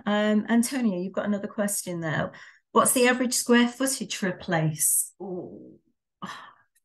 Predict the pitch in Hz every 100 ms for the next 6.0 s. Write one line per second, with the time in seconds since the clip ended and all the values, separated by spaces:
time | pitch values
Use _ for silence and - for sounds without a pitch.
0 | _ _ _ _ _ _ _ - 226 -
1 | 214 214 180 - 185 - - 156 202 -
2 | _ _ _ _ _ _ _ _ _ _
3 | _ _ _ _ _ _ _ _ _ _
4 | _ _ _ _ _ _ _ _ _ _
5 | _ _ _ _ _ - 202 175 135